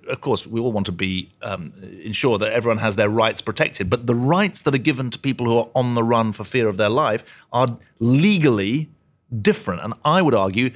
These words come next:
there's good reason for that. Again, to, just so I'm don't, not misunderstood, not because one is good and the other is bad, but because they're different. The baker who's bombed out of their house in Damascus, and by the way, I've met that person because we've resettled him in Silver Spring,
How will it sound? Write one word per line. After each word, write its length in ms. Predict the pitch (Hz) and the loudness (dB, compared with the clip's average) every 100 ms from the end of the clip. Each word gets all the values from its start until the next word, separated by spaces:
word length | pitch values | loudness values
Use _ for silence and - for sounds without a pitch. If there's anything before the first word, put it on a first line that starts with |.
| - | -6
there's 160 | - 120 | -2 0
good 240 | 107 143 | 2 2
reason 580 | 131 208 143 107 95 104 - | 4 2 0 -4 -6 -8 -16
for 260 | _ - 87 | _ -8 -6
that. 240 | 87 - - _ | -6 -10 -16 _
Again, 300 | 135 165 135 - 123 | 2 4 2 0 -4
to, 220 | - 165 139 | 2 4 4
just 160 | 165 | 2
so 100 | 147 | 4
I'm 220 | 131 127 117 | 4 4 0
don't, 340 | 143 135 117 | 2 2 0
not 260 | 131 143 127 | 2 2 2
misunderstood, 520 | 127 120 110 156 - - - - | 0 0 2 2 0 -8 -4 0
not 160 | 208 | 2
because 200 | 185 175 | 4 2
one 160 | 151 165 | 4 4
is 80 | 123 | 4
good 200 | 160 139 | 2 4
and 80 | |
the 60 | 135 | 2
other 260 | 127 123 117 | 2 0 -2
is 120 | 101 | -2
bad, 400 | 170 175 107 107 | -2 -2 -2 -2
but 100 | 135 | -2
because 220 | 123 127 | -4 -2
they're 100 | 147 | -2
different. 400 | 147 - 82 76 - - _ | 0 -4 -6 -16 -20 -20 _
The 80 | 120 | -2
baker 520 | 107 104 180 - 170 | 0 4 2 4 2
who's 200 | 139 117 | 4 0
bombed 400 | 92 147 165 147 | 0 0 0 2
out 140 | 131 107 | 0 0
of 100 | 107 | -2
their 180 | 110 107 | 0 0
house 340 | 151 147 - | -2 -2 -4
in 120 | 113 | -4
Damascus, 500 | 107 127 123 - 101 | -2 -2 -2 -6 -8
and 120 | 110 | -4
by 100 | 113 | 0
the 80 | 120 | 2
way, 280 | 117 110 98 - - | 2 2 0 -8 -4
I've 180 | 110 113 | -2 2
met 220 | 143 - | 0 0
that 200 | 85 - | -8 -6
person 420 | 87 - 107 151 | -8 -6 -8 -8
because 220 | 107 101 | -6 -4
we've 180 | 107 98 | -2 0
resettled 360 | 110 120 95 92 | 0 -2 -4 -4
him 120 | 95 | -4
in 80 | 92 | -4
Silver 320 | 117 104 98 | -4 -4 -6
Spring, 480 | - 151 92 92 | 0 0 0 -6